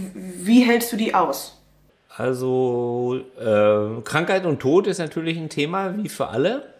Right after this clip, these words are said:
Speaker 2: Aber, äh, ich finde auch so den eigenen Charakter anzugucken. Also das ist, äh, bei mir auch nicht immer so <laughs> angenehm. Ist wahrscheinlich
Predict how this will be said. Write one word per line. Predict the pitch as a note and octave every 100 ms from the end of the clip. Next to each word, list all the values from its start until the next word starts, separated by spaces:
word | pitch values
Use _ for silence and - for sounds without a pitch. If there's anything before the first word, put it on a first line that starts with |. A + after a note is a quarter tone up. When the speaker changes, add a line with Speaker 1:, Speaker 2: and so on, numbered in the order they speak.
| _ -
Speaker 2:
Aber, | A#2+ B2+ C3 C3 B2+ B2+ B2 - -
äh, | B2+ A#2+ A2+
ich | A#2
finde | - C#3+ C#3
auch | B2 B2+
so | C#3
den | B2
eigenen | - C3 C3
Charakter | B2+ A2+ A2+ A#2+
anzugucken. | E2+ E2+ F2+ - C2 E2+
Also | E2 G2+ G#2+
das | G#2+
ist, | A#2+ - -
äh, | G2+ G#2+
bei | G#2 G#2+
mir | G#2+ A#2 B2
auch | A#2
nicht | B2+ B2+
immer | B2
so | C3
<laughs> | C3
angenehm. | - F3+ E3+ E3 - F3+ - - F#3 F3 C#3 -
Ist | B2+
wahrscheinlich | B2 A#2+ B2